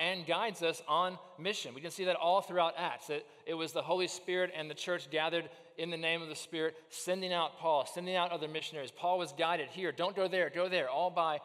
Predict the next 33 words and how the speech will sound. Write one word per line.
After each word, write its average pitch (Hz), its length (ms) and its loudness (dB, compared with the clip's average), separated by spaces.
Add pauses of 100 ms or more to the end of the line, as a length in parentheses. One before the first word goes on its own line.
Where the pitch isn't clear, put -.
(300)
the 147 80 -2
Holy 151 220 0
Spirit. 147 420 -6 (240)
We 165 100 -4
know 214 160 6
that 208 100 0
when 202 140 0
we 190 120 2
are 175 100 4
filled 240 420 2
with 147 120 -8
the 165 60 -6
Spirit, 147 400 -4
we 160 120 -4
are 165 80 0
emboldened 160 580 0
for 151 160 -2
witness 165 460 -6
for 151 140 -6
Christ, 135 520 -2
okay? 156 320 0 (380)
See 208 240 -2
Peter, 180 420 -2 (240)
pre-falling 190 1080 0
of 170 140 0
the 175 80 -4
Spirit 190 440 0
and 160 160 -4
post. 175 520 -2 (200)
He's 180 160 -6
a 185 60 -2
different 170 520 -4
dude. 165 280 0